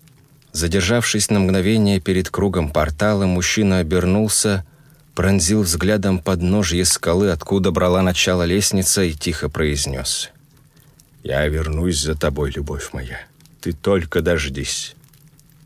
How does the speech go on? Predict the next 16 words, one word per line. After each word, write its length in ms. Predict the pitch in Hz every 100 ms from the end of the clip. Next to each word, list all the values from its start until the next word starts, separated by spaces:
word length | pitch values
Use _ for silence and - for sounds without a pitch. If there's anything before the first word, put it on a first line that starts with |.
| _
И 120 | 76
решительно 680 | 87 92 - 120 - 104 101
шагнул 500 | 98 - 85 90 92
в 120 | 80
сияющую 760 | - 87 80 76 69 - - 71
красноту. 720 | 73 71 - 69 64 62 - - - - - -
Портал 320 | 78 - 107
схлопнулся, 840 | 101 - 110 113 - 107 101 - 98
по 100 | 90
лестнице 520 | 104 92 98 92 -
пробежала 480 | 95 92 90 95 92
судорога, 560 | - 113 104 101 95
и 160 | 101 -
та 220 | - 101
начала 480 | 90 90 - 85 87
рушиться. 580 | 80 73 - - -